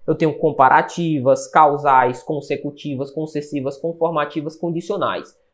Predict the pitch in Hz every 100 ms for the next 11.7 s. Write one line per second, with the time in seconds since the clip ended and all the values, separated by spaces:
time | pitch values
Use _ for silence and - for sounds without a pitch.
0 | _ - 214 165 135 139 - - 254 -
1 | 180 143 160 180 - 160 202 226 220 -
2 | 247 135 110 - _ _ _ - 170 175
3 | 120 - - 131 127 139 160 135 156 143
4 | 180 - _ 151 180 277 254 262 285 165
5 | 151 160 160 139 156 - 175 104 - _
6 | _ _ 139 185 180 117 - _ _ _
7 | _ _ _ - 302 269 - - - 311
8 | 320 247 196 - 135 120 - 190 127 107
9 | - - - 196 202 190 165 127 127 156
10 | 143 - 120 107 - 123 113 107 104 107
11 | 107 110 117 151 196 -